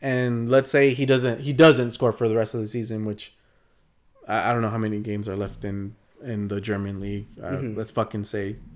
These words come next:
Speaker 1: let's say six games. That's, that's at least ten games in a row without scoring. That's pretty bad. Wh-, I know it's not gonna happen.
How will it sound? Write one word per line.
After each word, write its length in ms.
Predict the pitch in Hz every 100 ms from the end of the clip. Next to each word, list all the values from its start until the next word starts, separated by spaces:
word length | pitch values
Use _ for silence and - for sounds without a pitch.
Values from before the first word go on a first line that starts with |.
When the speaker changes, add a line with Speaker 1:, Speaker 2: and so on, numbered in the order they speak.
| - _ _
Speaker 1:
let's 160 | 127 -
say 260 | 120 107 -
six 280 | - 113
games. 420 | - 98 95 - - - _ _ _ _ _ _ - -
That's, 420 | 117 113 - -
that's 280 | - 123 131
at 120 | 117
least 360 | 117 123 - -
ten 220 | 120 110
games 260 | 107 107 104
in 60 | 104
a 60 |
row 140 | 101 101
without 280 | 101 92
scoring. 360 | - - 101 95
That's 340 | 107 - - _ _ _ _ _ _ _ _
pretty 200 | 156 123
bad. 320 | 95 104 120 - _ _ _ _ _ _ _ _ _ _ _ _ _ _ _ _ _ _ _ 127
Wh-, 140 | -
I 120 | 143 160
know 180 | 156 131
it's 100 | -
not 140 | 107
gonna 140 | 104 101
happen. 380 | 104 - 113